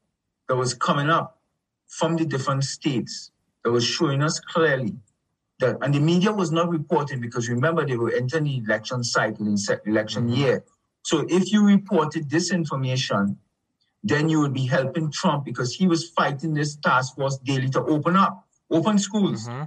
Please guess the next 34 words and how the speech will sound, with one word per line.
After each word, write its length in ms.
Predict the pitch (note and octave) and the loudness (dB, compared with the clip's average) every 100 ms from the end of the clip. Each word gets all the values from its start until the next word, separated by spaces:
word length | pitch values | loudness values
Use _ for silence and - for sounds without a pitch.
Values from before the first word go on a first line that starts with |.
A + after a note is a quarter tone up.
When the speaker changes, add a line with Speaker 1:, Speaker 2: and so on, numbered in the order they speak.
| - | -4
Speaker 1:
He 60 | |
was 140 | F3 D#3+ | -2 0
fighting 460 | - A#2 G#3+ G3+ | 0 0 2 0
them. 280 | D#3 A2+ - _ _ _ _ _ | 0 -2 -6 _ _ _ _ _
Because 340 | A#2+ D#3+ C#3 A2 - | -4 -2 -2 -4 -2
what 240 | D#3+ G3 | 0 0
he 60 | A3 | 0
was 240 | E3+ D3 | 0 -2
he 80 | E3+ | -4
seeing? 460 | - E3 C3+ G2 - | -6 -2 -2 -2 -6
We 80 | A2 | -4
were 80 | A#2+ | -2
getting 360 | A#2 C3+ F3 E3+ | 0 -2 -2 -2
reports 560 | D#3 - D3+ A#3+ - | -2 -2 -2 -2 -2
of 260 | C3+ G#2 - | -4 -4 -4
business 380 | A#2+ C3 C3+ - | -4 -2 -6 -4
owners 560 | A#2+ A2+ G2+ G2 - _ _ _ _ _ - | -2 0 0 -2 -10 _ _ _ _ _ -10
across 460 | - - D#3 D3 - | -8 -2 0 0 0
America 640 | C3+ B2 A2 A2 G#2+ - - _ | 0 0 0 -2 -4 -4 -10 _
committing 360 | - A#2+ A#2+ C3+ | -2 -2 0 -2
suicide. 580 | C3 C#3 C3+ - - - _ - | -2 -2 -2 -2 -4 -6 _ -16
Speaker 2:
Yeah. 120 | G#2+ _ - - _ - | -16 _ -20 -20 _ -6
Speaker 1:
We 120 | B2 | 0
were 120 | B2+ | 2
seeing 720 | A2+ - - C#3 C#3+ C3+ B2 - - | 0 -2 0 2 2 0 -2 -8 -6
employees 600 | A#2+ A2+ C#3 C3 C3 C#3+ | -2 0 2 0 0 -2
who 80 | D3+ | -2
were 100 | C3 | -2
laid 280 | A#2+ A#2+ A2+ | 0 2 4
off 220 | B2 B2+ | 4 2
and 180 | C3 A#2 | -4 -8
furloughed 580 | - C3 A#2+ A#2 A#2 G2 _ _ | -6 -2 0 2 2 0 _ _
committing 320 | - A2+ A2 B2+ | -2 0 0 -2
suicide. 600 | - B2+ A2+ A#2 F2+ | -2 -2 -2 -2 -4